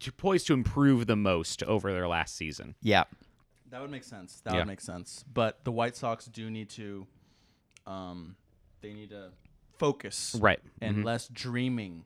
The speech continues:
Speaker 1: Mm-hmm.
Speaker 3: Okay, so, so far, okay, we got the Twins over here.
Speaker 1: Mm-hmm.
Speaker 2: Let's go to, um, N L West.
Speaker 3: Which one's
Speaker 1: Yeah, great. N L West over
Speaker 3: Okay,
Speaker 1: there. Mm-hmm.
Speaker 3: N L West. All right. So over here, uh, let's see what I see. Um,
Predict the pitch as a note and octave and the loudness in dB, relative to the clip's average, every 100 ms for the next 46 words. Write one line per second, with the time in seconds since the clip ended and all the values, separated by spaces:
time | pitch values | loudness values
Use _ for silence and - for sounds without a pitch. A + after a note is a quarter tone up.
0 | _ - A#2+ A#2 A#2 - _ _ _ - | _ -10 -6 -4 -6 -10 _ _ _ -18
1 | A#2+ G2 - A#2+ G#2+ B2 - - - B2 | -16 -16 -10 -6 -6 -8 -18 -18 -8 -8
2 | - A#2 A2+ A2 - G2+ F#2 _ - C#3+ | -4 -4 -4 -8 -14 -18 -18 _ -14 -12
3 | C#3 B2+ A#2 G2 F#2+ G#2+ G2+ B2 F3 A3 | -12 -14 -16 -14 -6 -6 -4 4 4 4
4 | - - - F#3 E3+ D#3 D3 C#3+ C#3 C3+ | 0 -4 0 6 10 10 10 12 12 10
5 | C3 - B2+ B2+ B2+ B2 A2+ - - - | 8 8 8 8 8 6 4 0 -18 0
6 | D3+ D#3+ G#2+ F2 E2+ E2 D#2+ - - - | 6 10 10 10 8 6 6 2 -8 -20
7 | - - F3 G#3 B2+ G2 G#2+ F2+ - A#2 | -20 -8 6 10 12 10 8 6 0 -8
8 | A#2 A#2 A2 A#2 - A2 G2 A2+ D#3 D3 | -4 -2 0 -2 -2 -4 -2 -2 -2 -4
9 | B2+ - A2+ A2 F#2 F2+ - A#2+ F#2+ F2 | -6 -4 -6 -8 -12 -14 -14 -12 -12 -14
10 | _ - - - - E3+ F#3+ - - D3+ | _ -20 -20 -12 -8 -6 -8 -10 -12 -10
11 | A2+ G2+ C3+ - _ _ _ _ _ _ | -10 -12 -18 -20 _ _ _ _ _ _
12 | _ _ _ _ _ _ G#2 F#2+ G2+ G2+ | _ _ _ _ _ _ -16 -14 -14 -14
13 | A2+ F2+ - - F2+ - _ _ _ _ | -14 -14 -14 -16 -18 -20 _ _ _ _
14 | G#2+ A2+ A#2+ B2+ C3 C3+ C3+ | -16 -12 -12 -12 -10 -10 -10